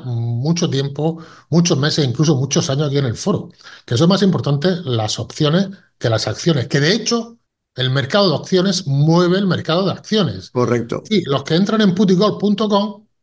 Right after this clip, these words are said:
Speaker 1: ven en la home, la home es la primera pantalla donde entras, que esta es la primera división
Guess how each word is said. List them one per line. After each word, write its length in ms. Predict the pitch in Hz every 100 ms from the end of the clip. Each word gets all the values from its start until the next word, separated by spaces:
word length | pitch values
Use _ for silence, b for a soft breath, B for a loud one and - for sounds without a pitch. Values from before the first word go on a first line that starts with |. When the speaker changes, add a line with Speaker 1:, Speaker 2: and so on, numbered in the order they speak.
| _
Speaker 1:
ven 480 | 135 175 113 87 _ _ _ _
en 180 | 117 117
la 80 | 113
home, 480 | - 196 196 - -
la 80 | -
home 200 | 147 151
es 40 | 135
la 220 | 123 117
primera 360 | - 120 135
pantalla 320 | 127 127 165 127
donde 200 | 107 156
entras, 400 | 151 139 165 - b b b _ _
que 260 | 151 151 196
esta 400 | 208 - 214 175
es 200 | 208 -
la 260 | 165 147 123
primera 540 | 151 156 262 254 175
división 800 | 151 135 135 117 196 175 123 -